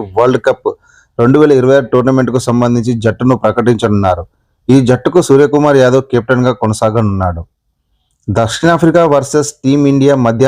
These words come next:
అహ్మదాబాద్ వేదికగా జరిగిన టీ ట్వంటీ మ్యాచ్లో సంజు శాంసన్ తుది జట్టులో ఛాన్స్ దక్కించుకున్న సంగతి తెలిసిందే. గిల్ స్థానంలో వచ్చిన సంజు శాంసన్ దాన్ని వినియోగించుకున్నాడు. ఈ మ్యాచ్లో ఇరవై రెండు బంతుల్లో ముప్పై ఏడు పరుగులు సాధించాడు. మంచి దూకుడుగా ఉన్న సమయంలో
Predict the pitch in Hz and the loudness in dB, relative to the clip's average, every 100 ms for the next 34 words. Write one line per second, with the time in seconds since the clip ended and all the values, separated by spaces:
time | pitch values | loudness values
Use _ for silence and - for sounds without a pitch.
0 | 135 113 127 135 127 127 117 117 120 120 | 0 -2 0 0 0 0 0 0 0 0
1 | 113 110 107 113 113 127 120 120 110 107 | 0 0 -2 -4 -2 -2 0 0 0 0
2 | 113 120 - 117 120 135 - 117 110 120 | 0 0 0 0 2 2 0 -2 0 -2
3 | 110 120 120 113 110 120 120 - 113 110 | -2 -2 0 0 -2 -2 -2 -2 -4 -2
4 | 110 - 110 - 110 110 101 104 - 101 | -2 -2 -4 -2 -4 -2 -2 -2 -2 -4
5 | 101 98 90 - _ _ _ _ _ _ | -2 -4 -6 -8 _ _ _ _ _ _
6 | _ - 104 139 160 160 156 156 151 131 | _ -6 0 0 0 -2 0 2 2 0
7 | 127 139 131 120 123 139 131 123 135 123 | 0 -2 0 -2 0 0 0 -2 -2 0
8 | 117 123 110 110 117 113 101 - 95 90 | 0 0 2 2 2 2 -2 -6 -6 -6
9 | 85 _ _ _ _ - 135 147 131 131 | -8 _ _ _ _ 0 2 4 2 0
10 | 156 160 165 - 120 120 143 147 135 131 | 0 2 0 -2 -2 2 2 0 0 0
11 | 120 135 131 113 107 127 123 104 107 117 | 0 0 0 -2 0 0 0 0 0 0
12 | 120 - 101 101 95 98 87 85 _ _ | -2 -2 -2 -4 -2 -4 -4 -10 _ _
13 | _ - 117 127 160 123 135 156 156 139 | _ -2 0 2 2 2 2 2 2 2
14 | 139 135 127 127 127 123 | 0 0 0 0 2 2